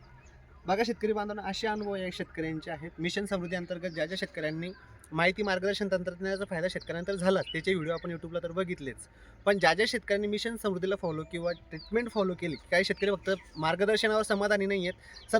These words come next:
तुमच्या सांगण्यानुसार आम्ही सर्व काही गोष्टी करतो, औषधी तुमच्या म्हणण्यानुसार करतो, खतही तुमच्या म्हणण्यानुसार टाकतो आणि नंतर ट्रीटमेंट करतो. तर हे त्याचे अनुभव. आणि हे जेव्हा मी माझा प्लॉट लागवड केला होता हिवाळ्यामध्ये, तेरा मे दोन हजार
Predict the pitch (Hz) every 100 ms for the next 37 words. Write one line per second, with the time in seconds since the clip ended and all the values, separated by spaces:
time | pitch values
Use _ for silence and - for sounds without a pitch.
0 | - 220 214 247 233 208 220 220 226 214
1 | 202 208 202 190 - 143 120 139 170 185
2 | 196 190 190 202 170 165 175 180 170 160
3 | 143 185 - - - - - 165 202 214
4 | 214 208 175 165 175 175 151 - 180 214
5 | - - 160 180 185 196 196 190 175 165
6 | 139 127 113 139 151 196 240 - - 202
7 | 202 214 202 185 156 - 185 165 165 202
8 | 214 220 202 175 214 214 220 208 196 202
9 | 202 208 208 208 156 156 170 180 - 160
10 | 165 175 180 180 170 175 143 160